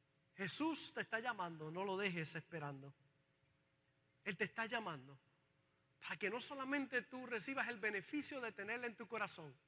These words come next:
sino para que lo puedas extender también a la vida de otros. Para que otros también puedan ser cambiados y transformados por Él. No hay uno más grande en la historia que Jesús. Dividió la historia.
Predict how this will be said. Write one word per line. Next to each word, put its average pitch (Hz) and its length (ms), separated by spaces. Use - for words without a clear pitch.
sino 202 280
para 165 220
que 170 80
lo 170 80
puedas 208 260
extender 190 360
también 185 340
a 175 60
la 170 100
vida 175 240
de 165 100
otros. 165 540
Para 156 180
que 180 160
otros 220 400
también 196 480
puedan 190 260
ser 190 180
cambiados 185 480
y 180 40
transformados 160 640
por 147 180
Él. 139 140
No 185 100
hay 240 120
uno 247 220
más 202 140
grande 202 300
en 175 60
la 170 60
historia 151 540
que - 100
Jesús. 143 680
Dividió 196 640
la 170 100
historia. 143 540